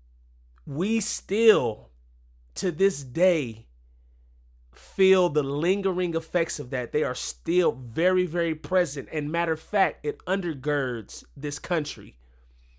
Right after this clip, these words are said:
to the point where we talk about how slavery is ended. No, it hasn't.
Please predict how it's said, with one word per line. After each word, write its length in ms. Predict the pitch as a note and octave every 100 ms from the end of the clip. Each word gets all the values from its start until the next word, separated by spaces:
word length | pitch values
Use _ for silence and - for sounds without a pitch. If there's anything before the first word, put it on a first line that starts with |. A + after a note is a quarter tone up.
| _ _ _ _ - _ -
to 120 | G#3+
the 100 | F#3
point 400 | - A3 A#3+ -
where 500 | E3+ E3 D#3 E3+ - _ _ _ _ _ _ _ _ A#2
we 200 | D3+ F#3
talk 260 | F#3+ E3+
about 280 | E3 D#3+ D3+
how 180 | D3+ D3
slavery 600 | - D#3+ E3+ D#3 D#3 D3
is 160 | C3 -
ended. 460 | A3 G3 D3 - _ _ _ _
No, 420 | C3+ E3 G#3 A#3+
it 80 | A3
hasn't. 480 | G#3+ C4 A3 B2